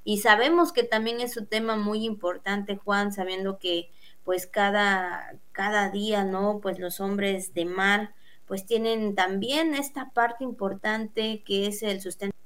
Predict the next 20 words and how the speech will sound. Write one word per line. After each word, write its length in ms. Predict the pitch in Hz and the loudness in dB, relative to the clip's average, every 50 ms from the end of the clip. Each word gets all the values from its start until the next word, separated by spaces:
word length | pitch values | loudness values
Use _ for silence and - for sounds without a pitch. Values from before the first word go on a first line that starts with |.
| - - | -16 -12
económico, 880 | - 175 180 185 196 202 208 214 208 196 202 - - 196 208 214 214 - - - - - - - | -10 -8 -6 -4 -4 -2 -2 -2 -2 -4 -4 -4 -4 -2 -2 -2 -4 -8 -14 -16 -16 -16 -12 -6
donde 380 | - 190 190 190 190 196 202 208 | -4 -2 0 2 2 4 4 4
ellos, 520 | 220 226 220 226 220 220 226 220 226 - - | 4 4 2 2 0 2 0 0 -2 -4 -6
pues, 260 | 190 190 180 - - - - | -4 -4 -4 -6 -8 -4 0
prácticamente 760 | - 220 220 - - - - 214 196 196 196 208 202 214 | 2 2 2 2 -2 -4 0 0 2 2 2 0 2 2
a 60 | 208 196 | 2 2
veces 560 | 196 202 208 208 - 220 208 208 202 - - - - - - - - - - | 2 2 0 -2 -2 -2 -2 -2 -4 -6 -10 -14 -16 -18 -18 -18 -18 -10 -2
por 800 | - 190 185 185 185 185 185 185 185 185 185 180 180 185 180 180 | 2 4 4 6 6 6 4 4 4 2 2 2 2 2 0 -2
generación 920 | - - 190 - - - - - 175 - - 226 220 220 226 233 226 226 - | -2 -2 -4 -4 -4 -8 -10 -10 -8 -6 -2 0 0 2 2 0 -2 -4 -2
han 160 | 208 208 208 | 0 0 0
sido 300 | 208 220 220 214 214 202 | 0 0 0 0 0 0
pescadores 800 | 208 180 185 - - 190 175 175 185 190 196 202 208 208 202 - - - - - - - - - - | -2 -4 -6 -6 -4 -2 -2 0 0 2 2 2 0 -2 -4 -8 -12 -16 -16 -16 -16 -16 -16 -8 -4
y 100 | 202 202 | -2 0
buscan 540 | 202 233 302 370 359 - - 285 262 226 | 2 4 4 4 2 2 2 2 2 2
también 480 | - 208 196 190 196 202 208 208 208 - | 2 2 2 2 2 2 0 0 -2 -4
esta 300 | - 202 196 196 - 208 | -4 -4 -4 -2 -2 -2
oportunidad 840 | 196 196 185 175 170 - - 175 175 170 170 165 175 180 185 180 - - | -2 0 0 -2 -2 -2 -4 -6 -4 -2 0 2 2 2 2 0 -4 -8
de 200 | 180 - 170 160 | -6 -4 -4 -4
seguirla, 560 | - - 165 151 135 135 139 135 135 120 135 | -4 -4 -4 -4 -4 -4 -6 -6 -6 -8 -10
Juan. 200 | - - 104 - | -10 -12 -14 -16